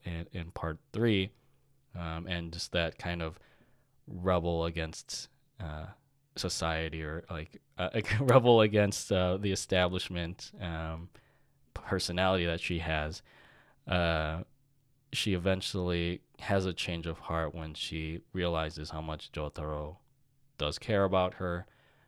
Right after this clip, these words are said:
um, and that just fuels her to really kick, or for her Joestar instincts to kick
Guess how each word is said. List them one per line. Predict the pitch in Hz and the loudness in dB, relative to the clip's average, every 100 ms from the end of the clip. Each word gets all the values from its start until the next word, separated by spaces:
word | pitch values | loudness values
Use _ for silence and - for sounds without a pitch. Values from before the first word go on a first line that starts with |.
| _ _ | _ _
um, | - 78 76 78 - | -10 -8 -8 -12 -6
and | 87 78 76 76 - _ _ | -4 -2 -4 -10 -18 _ _
that | 82 82 | -4 -2
just | - - | -4 -8
fuels | - 98 90 87 | -4 0 2 2
her | 87 85 | -2 -2
to | - - 87 85 82 _ _ _ _ - | -4 -4 -2 -2 -4 _ _ _ _ -8
really | 85 82 | -4 -4
kick, | 82 - 110 - - 254 311 | -4 2 2 2 -10 -8 2
or | 98 87 139 - | 4 2 0 -8
for | - 104 | 0 0
her | - 104 | 4 2
Joestar | 92 104 110 98 90 | 2 2 4 4 0
instincts | 82 - 85 82 | -2 -8 -10 -10
to | - | -12
kick | 82 - 78 | -12 -10 -12